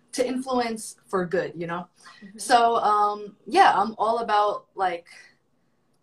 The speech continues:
Speaker 1: just empowering women and helping them get to their, you know, reach their potential and live out their God-given purpose in,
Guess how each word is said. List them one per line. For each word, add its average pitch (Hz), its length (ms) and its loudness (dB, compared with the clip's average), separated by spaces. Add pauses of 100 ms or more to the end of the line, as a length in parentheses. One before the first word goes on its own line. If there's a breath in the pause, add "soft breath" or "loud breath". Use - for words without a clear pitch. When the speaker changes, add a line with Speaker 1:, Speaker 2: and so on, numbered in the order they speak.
Speaker 1:
just 226 180 -8
empowering 202 640 0
women 196 460 -4
and 170 460 -6
helping 185 360 -4
them 190 280 -2
get 185 280 -2
to 196 80 -8
their, 175 460 -6 (460)
you 190 100 -6
know, 180 80 -2
reach 202 280 -4
their 202 120 -2
potential 185 520 -6
and 180 100 -4
live 175 120 -8
out 175 140 -2
their 175 140 -4
God-given 170 520 -2
purpose 180 440 -6
in, 165 400 -14